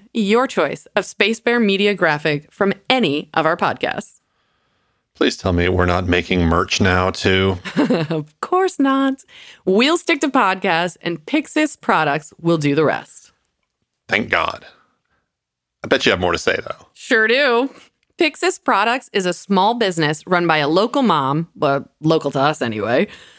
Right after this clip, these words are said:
Speaker 1: who needed something else to do besides being a snack bitch.
Speaker 2: A what?
Speaker 1: <laughs> A snack bitch, also known as a mom with a young child.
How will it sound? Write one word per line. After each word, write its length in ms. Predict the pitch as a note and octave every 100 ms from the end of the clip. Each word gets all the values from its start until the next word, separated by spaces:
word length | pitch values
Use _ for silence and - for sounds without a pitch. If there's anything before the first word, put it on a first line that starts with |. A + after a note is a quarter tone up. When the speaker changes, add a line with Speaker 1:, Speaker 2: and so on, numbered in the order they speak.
| - -
Speaker 1:
who 120 | C4+
needed 340 | B3+ C#4 D4+ C#4
something 280 | C4 A#3+
else 180 | G#3+ A3
to 100 | A3
do 200 | G#3 A3+
besides 380 | A3+ G3 D#3+ D3
being 260 | C#3+ D#3+ A3
a 60 |
snack 480 | - - A3 D3+ - C#3+
bitch. 520 | - - - - - - - _ -
Speaker 2:
A 200 | F2+ E2+ - -
what? 600 | G#2+ A#2 D3+ F#3+ F#3 - _ _ _ _
Speaker 1:
<laughs> 80 | - - - _ _ _ -
A 60 |
snack 400 | G#3+ A3+ B3+ A#3+
bitch, 300 | B3 A#3+ A#3 -
also 240 | F#3+ F#3+ F#3+
known 240 | F#3 F#3
as 180 | F3 E3+ -
a 60 |
mom 440 | C#3+ D3 D3 D#3+ D3+
with 100 | C#3
a 60 |
young 260 | C3 C#3+ C#3+
child. 500 | C#3+ C3+ D3 D#3